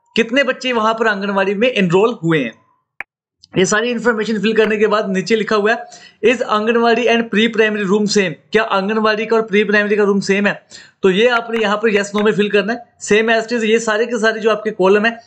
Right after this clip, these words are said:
इन कॉलम्स को आपने अच्छी तरह से रीड करके यहाँ पर जो इन्होंने आंसर लिखा हुआ है वो आपने यहाँ पर yes no में फिलना है। यहाँ पर जैसे कि लिखा हुआ, "How many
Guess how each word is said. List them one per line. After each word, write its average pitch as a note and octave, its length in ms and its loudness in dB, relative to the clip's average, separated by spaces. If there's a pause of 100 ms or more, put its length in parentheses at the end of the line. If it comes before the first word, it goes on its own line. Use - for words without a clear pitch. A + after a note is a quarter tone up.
(240)
इन G3+ 100 4
कॉलम्स G3+ 360 2
को A3+ 100 2
आपने G#3+ 280 0
अच्छी G3 300 -2
तरह G#3 160 2
से G#3+ 160 0
रीड F#3 200 -2
करके G3+ 260 0
यहाँ F#3 260 2
पर D3+ 320 -4
जो A3+ 200 6
इन्होंने A#3 220 0
आंसर G3+ 260 0
लिखा G3 260 0
हुआ G#3+ 160 2
है A#3 120 -6 (280)
वो G3 80 4
आपने G#3+ 260 0
यहाँ G3+ 220 0
पर G3+ 240 0
yes G3 120 -4
no A3 80 0
में A#3 60 6
फिलना G#3 240 0
है। A3+ 160 -6 (480)
यहाँ G3+ 200 4
पर A#3+ 140 -6
जैसे A3+ 240 0
कि A#3+ 80 -2
लिखा A3 220 0
हुआ, A3+ 200 2
"How A3 240 0
many A#3 140 0